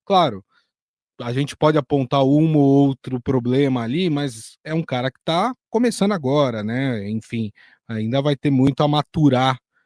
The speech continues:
aí dentro da arbitragem brasileira.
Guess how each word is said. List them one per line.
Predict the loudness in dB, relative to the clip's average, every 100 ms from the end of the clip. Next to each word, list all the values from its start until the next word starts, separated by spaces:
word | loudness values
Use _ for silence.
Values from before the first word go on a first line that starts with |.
| _ -14
aí | -8 -6 -6
dentro | -4 -2 -2 -2 -2
da | 0
arbitragem | 0 0 -2 -2 -2 -2 -4
brasileira. | -4 -6 -6 -8 -10